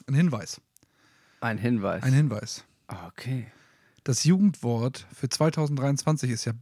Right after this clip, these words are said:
Speaker 1: wird ja bald gewählt. Also es ist schon am Wählen
Speaker 2: Mhm.
Speaker 1: und es gibt noch drei Favoriten.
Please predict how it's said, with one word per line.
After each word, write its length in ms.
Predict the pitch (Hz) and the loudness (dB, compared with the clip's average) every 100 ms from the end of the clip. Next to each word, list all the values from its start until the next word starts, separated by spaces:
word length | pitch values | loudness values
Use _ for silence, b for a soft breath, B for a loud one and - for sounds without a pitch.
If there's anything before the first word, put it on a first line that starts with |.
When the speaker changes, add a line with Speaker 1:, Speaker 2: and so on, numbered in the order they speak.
| _ _ _ | _ _ _
Speaker 1:
wird 260 | 123 139 | 2 2
ja 60 | 139 | 4
bald 280 | 117 117 - | 2 0 0
gewählt. 400 | 104 117 151 - | 0 2 2 0
Also 240 | 120 110 | -4 -4
es 180 | - 113 | -6 -8
ist 100 | 156 | -6
schon 220 | - 156 | -2 -2
am 160 | 127 123 | -2 0
Wählen 380 | 120 160 226 254 | 2 2 2 -2
Speaker 2:
Mhm. 280 | - 107 127 | -2 0 0
Speaker 1:
und 80 | 139 | 0
es 100 | 151 | -2
gibt 140 | 170 - | -4 -6
noch 160 | 143 - | -6 -6
drei 520 | 131 127 156 180 208 | -2 0 2 0 -2
Favoriten. 560 | - - 160 151 - 113 | -4 -4 -2 -2 -4 -10